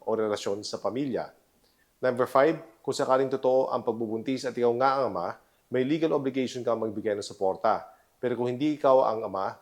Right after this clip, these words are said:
maaari mo siyang kasuhan para sa panloloko at paninirang puri. Ano ang dapat mong gawin? Huwag makipag-usap ng walang ebidensya.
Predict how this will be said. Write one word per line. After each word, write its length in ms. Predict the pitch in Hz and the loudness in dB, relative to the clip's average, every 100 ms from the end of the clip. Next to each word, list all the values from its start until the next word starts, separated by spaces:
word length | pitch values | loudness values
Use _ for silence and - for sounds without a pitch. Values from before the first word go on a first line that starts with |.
| - | -4
maaari 320 | 110 123 127 | 0 0 0
mo 80 | 123 | 0
siyang 240 | 123 113 | 0 0
kasuhan 480 | 113 - 131 127 120 | -2 -2 0 0 0
para 240 | - 113 | 0 0
sa 80 | - | -2
panloloko 640 | 107 104 101 110 101 104 | -4 -2 0 0 0 -4
at 160 | - 113 | -2 -4
paninirang 560 | 113 104 98 95 90 85 | -2 -4 -6 -8 -8 -10
puri. 320 | 80 92 85 _ _ _ _ _ - - - - - | -10 -8 -8 _ _ _ _ _ 6 6 4 -12 -6
Ano 160 | 190 233 | 0 2
ang 80 | 202 | 6
dapat 320 | 190 190 175 | 6 6 2
mong 160 | 160 | 0
gawin? 400 | 143 151 139 165 - _ _ _ _ _ | 2 2 0 -6 -16 _ _ _ _ _
Huwag 240 | 120 143 156 | 2 4 4
makipag-usap 880 | 139 135 127 131 147 151 143 - | 2 2 0 0 0 4 4 2
ng 120 | 143 139 | -2 2
walang 240 | 143 143 | 4 4
ebidensya. 720 | 143 135 135 131 123 143 120 | 0 -4 -2 -2 0 2 2